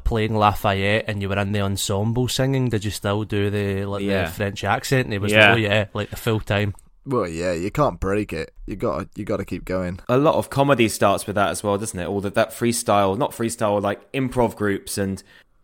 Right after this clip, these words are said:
Speaker 2: uh, you have,
Speaker 3: Yeah.
Speaker 2: especially with rap, you have, it's, it's all, it all comes from the heart. It's most of it, do you know what I mean? Like, it, it feels like it's, you're telling a story.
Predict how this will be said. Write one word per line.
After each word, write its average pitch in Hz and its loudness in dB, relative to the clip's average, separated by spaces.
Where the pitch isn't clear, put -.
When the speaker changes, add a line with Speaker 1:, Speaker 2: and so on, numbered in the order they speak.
Speaker 2:
uh, 101 -2
you 117 -2
have, 123 2
Speaker 3:
Yeah. 95 -4
Speaker 2:
especially 131 -2
with 107 -2
rap, 120 2
you 107 -6
have, 107 -6
it's, 104 -6
it's 117 -6
all, 110 -2
it 123 -2
all 127 2
comes 120 -6
from 107 -12
the 104 -6
heart. 98 -4
It's - -10
most 117 -4
of - -10
it, - -8
do 131 -12
you - -6
know 131 -2
what 107 -4
I 123 -6
mean? 98 -4
Like, 85 -6
it, 107 -10
it 107 -8
feels 120 -4
like 107 -4
it's, - -8
you're 123 -4
telling 127 0
a 120 0
story. 90 0